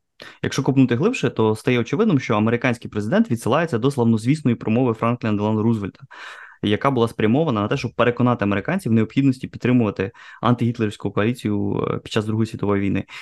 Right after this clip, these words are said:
І ось, власне, за два дні до Перл-Харбору Рузвельт звернувся до нації словами, що Америку чекає важка боротьба, яка вимагає жертовності від кожного громадянина. І він, зокрема, закликав військових записуватись до армії, промисловців платити більше податків,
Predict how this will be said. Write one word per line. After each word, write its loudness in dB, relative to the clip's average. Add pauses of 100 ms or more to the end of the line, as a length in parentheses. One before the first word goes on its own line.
(100)
І 2
ось, -2
власне, 2
за 4
два 0
дні 2
до 0
Перл-Харбору -2 (340)
Рузвельт 4
звернувся 2
до -2
нації -4
словами, 0
що 0
Америку 2
чекає -2
важка -2
боротьба, -2
яка 0
вимагає 4
жертовності -2
від -4
кожного 0 (200)
громадянина. 2 (380)
І 2
він, 4
зокрема, 0
закликав -2
військових -2 (180)
записуватись -2
до 0
армії, 0 (260)
промисловців 2
платити 0
більше 0 (160)
податків, -2